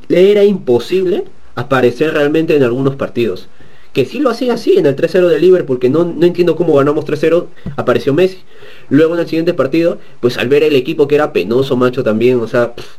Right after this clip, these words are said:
tú que fueras, o sea, yo lo entiendo, psicológicamente el tío no, no le da, no le, no le, no es que no le da, sino que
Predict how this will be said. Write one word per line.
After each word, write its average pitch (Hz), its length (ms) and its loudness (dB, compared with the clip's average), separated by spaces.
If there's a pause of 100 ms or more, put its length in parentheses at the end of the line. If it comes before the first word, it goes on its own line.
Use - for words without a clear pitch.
(460)
tú 170 100 -2
que 196 120 2
fueras, 190 340 0
o 127 60 0
sea, 127 400 0 (100)
yo 139 160 0
lo 226 60 4
entiendo, 196 320 2
psicológicamente 160 640 0
el 139 60 -2
tío 160 160 0
no, 143 340 0 (280)
no 131 200 0
le 147 140 4
da, 143 200 0
no 139 280 2
le, 175 320 4
no 160 180 2
le, 180 220 4
no 139 160 0
es 190 60 -2
que 185 100 -2
no 180 100 4
le 175 120 4
da, 208 120 0
sino 147 300 0
que 123 160 -4